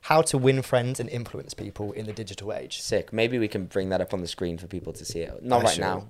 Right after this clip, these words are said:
Speaker 2: now, unless you want to. We can edit it in.
Speaker 1: I'll edit it in, probably. Um, yeah, really good book. And again, it goes back to what I was saying. It's like, the hard work isn't just
Speaker 2: Mm.
Speaker 1: how you take class, what you do in school, blah, blah, blah, blah, blah. It's,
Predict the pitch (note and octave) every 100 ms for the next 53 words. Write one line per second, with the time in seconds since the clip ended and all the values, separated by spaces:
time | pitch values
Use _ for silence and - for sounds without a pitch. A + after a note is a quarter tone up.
0 | - - A#2 G#2+ F#2+ F2+ E2+ F2 F2 G#2+
1 | - - G2+ G2 D2+ F2 - B1+ E2+ F2+
2 | - B2+ A#2 A2 A2+ A2+ A2 G#2+ A#2 -
3 | - - - D3+ C#3 D#3 A2+ B2+ E3+ E3
4 | D3 - - - C#3+ B2+ D3+ C#3+ C3 -
5 | _ _ - - - B2 D3+ C3 A#2 B2+
6 | G#2+ - D#3+ B2+ - - A2 G#2 G#2+ A#2
7 | A#2+ B2+ A2 - G2+ G#2+ G#2+ A2 G#2+ G#2
8 | - - G#2+ G#2 C2 G#2+ G2+ - - -
9 | - F2+ F#2 E2+ F2+ _ _ _ D3+ -
10 | - - - G#2+ G#2+ G#2 - G#2 - G#2
11 | G#2 F#2+ - - _ _ - A2+ A#2+ G2+
12 | A2 G#2 G2+ - G#2 G2 F#2+ G#2 G2+ G2+
13 | F#2+ G2 G2 F#2 - G#2+ -